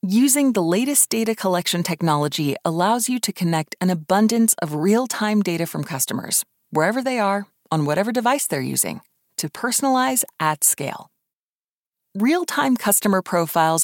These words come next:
offer an all-encompassing view of who your customers are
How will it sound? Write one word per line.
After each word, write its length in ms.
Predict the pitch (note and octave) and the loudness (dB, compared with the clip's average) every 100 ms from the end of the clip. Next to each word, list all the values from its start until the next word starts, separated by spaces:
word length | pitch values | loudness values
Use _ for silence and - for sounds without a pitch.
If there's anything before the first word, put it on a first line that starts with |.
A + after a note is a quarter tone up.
| - | 0
offer 340 | G3 G#3 G#3+ | -2 0 0
an 140 | F#3+ F#3 | 0 0
all-encompassing 840 | G3 G#3 C4 C4 A#3 G3+ G3+ G3 F#3 | 2 4 4 2 2 0 2 2 0
view 260 | D#3 D#3 D3+ | 2 0 0
of 120 | D3+ | -4
who 240 | - C#4 | -6 -2
your 160 | D4 D4+ | -2 -2
customers 520 | - G#3+ - G3+ F#3 | -2 -2 0 -2 0
are 340 | D3+ C3 B2+ | 2 2 -2